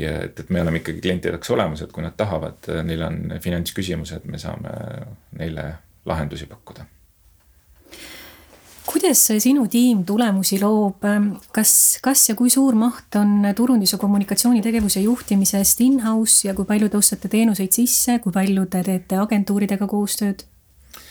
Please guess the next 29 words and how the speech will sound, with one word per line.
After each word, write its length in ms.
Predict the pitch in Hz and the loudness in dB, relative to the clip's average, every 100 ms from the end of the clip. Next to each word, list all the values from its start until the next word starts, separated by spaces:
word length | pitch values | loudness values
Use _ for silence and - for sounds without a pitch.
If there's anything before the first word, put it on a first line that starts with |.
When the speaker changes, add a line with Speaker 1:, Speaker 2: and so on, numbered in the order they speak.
| - - - - - - _ 113 107 107 98 92 - - - | -20 -20 -20 -20 -20 -20 _ -6 -4 -4 -4 -6 -8 -12 -12
Speaker 1:
Kui 160 | - | -8
ma 100 | 104 | -6
hakkan, 220 | 113 110 107 | -4 -2 -2
siis 260 | 101 - 113 | -2 -4 -4
võib-olla 560 | 107 92 117 113 110 | -8 -4 -2 2 2
ütlen 240 | 113 101 95 | 0 -2 -2
kõigepealt, 560 | 104 98 85 - - 87 87 85 87 50 - - - - | -2 -4 -6 -8 -6 -2 -2 -2 -4 -6 -8 -14 -18 -10
et, 240 | 98 - 87 | -8 -6 -8
et 260 | - 95 90 90 90 90 90 | -6 -2 -2 0 -2 -4 -6
kui 160 | - 87 | -8 -6
suur 220 | 95 95 | -4 -4
see 140 | - - | -6 -8
tiim 320 | - 113 101 | -6 -4 -2
on, 160 | 147 165 | 0 0
et 160 | - - | -4 -4
meil 160 | 92 | -2
on 80 | 92 | 0
täna 240 | 101 95 90 | 0 0 -2
tiim, 400 | 104 101 98 95 92 | -4 -2 -2 -2 -2
äh, 600 | 90 90 90 90 92 92 92 | -2 -2 -2 -2 -2 -4 -2
niimoodi, 320 | 104 98 90 | -2 -2 -2
et 120 | 90 90 | -4 -4
meil 120 | 90 | -4
on 80 | 92 | 0
kolm 160 | 98 87 | -2 -2
turunduse 440 | 87 85 - - | -4 -6 -8 -4
projektijuhti, 1120 | 98 - - 170 170 170 _ 135 135 - 143 - _ - - - _ | -4 -4 -4 -2 -2 -6 _ -6 -4 -6 -6 -8 _ -20 -20 -20 _
kes 220 | - 95 - | -8 -8 -6
siis, 200 | 95 87 | -8 -6